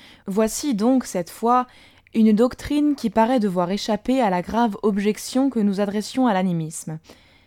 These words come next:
Il semble en effet que, de ce point de vue, la religion doive nécessairement apparaître, non comme une sorte de vague et confuse rêverie, mais comme un système d'idées et de pratiques bien fondées dans la réalité. Mais quelles sont les sensations génératrices de la pensée religieuse ?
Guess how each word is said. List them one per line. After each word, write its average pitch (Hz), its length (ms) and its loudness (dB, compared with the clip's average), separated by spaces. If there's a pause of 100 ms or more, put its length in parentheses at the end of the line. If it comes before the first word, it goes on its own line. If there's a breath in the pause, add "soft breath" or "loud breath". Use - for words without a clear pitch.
(260 soft breath)
Il 165 140 -6
semble 233 320 4
en 175 80 2
effet 208 380 -2
que, 180 260 -4 (300 soft breath)
de 190 120 -2
ce 196 120 -6
point 170 240 -4
de 165 80 -4
vue, 254 280 -2 (340 soft breath)
la 208 140 4
religion 226 460 2
doive 180 240 0
nécessairement 190 600 -2
apparaître, 190 640 -2 (380 soft breath)
non 196 240 4
comme 175 240 -2
une 165 120 -2
sorte 190 300 -2
de 165 120 -4
vague 175 440 0
et 160 160 -6
confuse 180 500 -6
rêverie, 170 540 -2 (400 soft breath)
mais 226 160 4
comme 262 160 4
un 226 80 4
système 233 460 2
d'idées 190 400 2
et 170 40 -2
de 170 100 -2
pratiques 185 680 -4
bien 214 220 2
fondées 226 360 2
dans 202 120 2
la 190 120 2
réalité. 175 600 -4 (1400 soft breath)
Mais 226 180 8
quelles 311 220 0
sont - 180 -4
les 196 120 2
sensations 226 560 -2
génératrices 220 840 0
de 208 80 0
la 202 120 4
pensée 233 360 -2
religieuse ? 170 720 -4